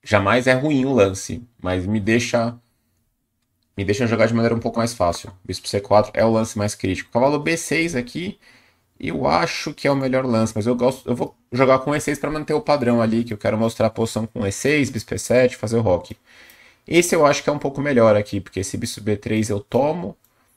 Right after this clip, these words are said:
e troco as damas. Então eu acredito que ele tenha que dar cheque.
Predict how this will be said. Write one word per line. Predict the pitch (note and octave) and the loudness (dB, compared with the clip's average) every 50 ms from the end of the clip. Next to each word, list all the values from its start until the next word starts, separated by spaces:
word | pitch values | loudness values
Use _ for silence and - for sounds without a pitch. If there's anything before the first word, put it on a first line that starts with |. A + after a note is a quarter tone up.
| _ _ - | _ _ -14
e | - | -6
troco | - A2+ A2+ A2 - | -2 0 0 2 2
as | A#2+ A#2+ A2+ | 2 0 2
damas. | G#2 G2+ G2+ F#2 E2+ F2 F2 - - - - - | 4 4 4 4 2 0 -6 -10 -12 -16 -14 -10
Então | F#2+ F#2 - G2 G#2 G#2 | -8 -4 -2 0 0 0
eu | G#2 | -2
acredito | G#2 G2+ - B2 C#3 B2 D#3 C#3+ - | -2 -4 -4 -4 -2 -2 -2 -4 -4
que | - | -4
ele | - C#3+ B2+ | -4 -2 -2
tenha | - A#2+ A#2+ | 0 -2 -2
que | B2 G#2 | 0 0
dar | G#2 G#2 | 0 0
cheque. | G2+ - - A#2 C3+ D#3 D#3+ - - - - - | 2 0 0 -2 -2 -2 -4 -6 -10 -14 -14 -14